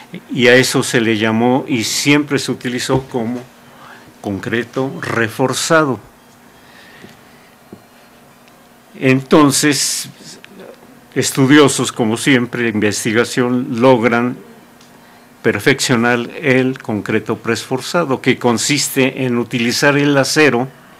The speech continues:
pero no para que trabaje con su resistencia, sino darle una tensión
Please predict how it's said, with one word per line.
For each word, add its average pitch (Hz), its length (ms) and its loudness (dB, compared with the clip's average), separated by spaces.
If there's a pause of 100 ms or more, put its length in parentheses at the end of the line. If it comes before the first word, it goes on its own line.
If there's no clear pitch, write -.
(920)
pero 120 260 4
no 131 240 4
para 127 260 2
que 131 120 0
trabaje 127 760 0 (560)
con 113 220 -4
su 120 160 -2
resistencia, 135 800 -4
sino 117 420 0
darle 127 560 0 (380)
una 127 480 2 (760)
tensión 127 800 2